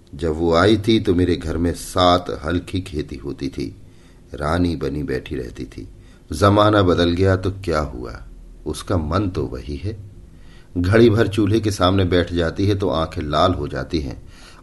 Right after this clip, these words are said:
और सिर थाम कर पड़ जाती है। मुझसे तो ये नहीं देखा जाता। इसी दिन के लिए तो आदमी शादी ब्याह करता है, और नहीं तो इस गृहस्थी के जंजाल में क्या रखा है? यहाँ से जाकर रोटी बनाऊंगा, पानी लाऊंगा, तब दो कौर खाएगी,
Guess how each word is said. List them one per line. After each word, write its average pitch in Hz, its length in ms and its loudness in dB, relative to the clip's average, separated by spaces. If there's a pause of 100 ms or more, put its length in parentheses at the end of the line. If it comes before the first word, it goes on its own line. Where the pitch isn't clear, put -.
और 95 140 6
सिर 104 280 2
थाम 82 300 -2
कर - 140 -8
पड़ 90 280 2
जाती 67 340 -2
है। 60 220 -12 (540)
मुझसे 110 440 2
तो 135 120 2
ये 90 200 4
नहीं 76 220 -2
देखा 69 320 -8
जाता। 65 480 -10 (800)
इसी 123 240 6
दिन 127 200 10
के 127 120 4
लिए 120 180 6
तो 120 120 2
आदमी 104 300 6
शादी 95 340 2
ब्याह 87 280 2
करता 71 360 -4
है, 104 400 -6 (360)
और 90 180 6
नहीं 92 240 4
तो 104 100 2
इस 98 200 0
गृहस्थी 87 500 -2
के 92 120 0
जंजाल 85 400 0
में 98 180 0
क्या 82 180 0
रखा 110 260 0
है? 62 260 -10 (680)
यहाँ 104 200 4
से 113 140 2
जाकर 101 340 4
रोटी 101 280 4
बनाऊंगा, 95 600 4
पानी 95 380 2
लाऊंगा, 95 520 2
तब 104 500 2
दो 107 160 4
कौर 80 340 0
खाएगी, 90 440 -2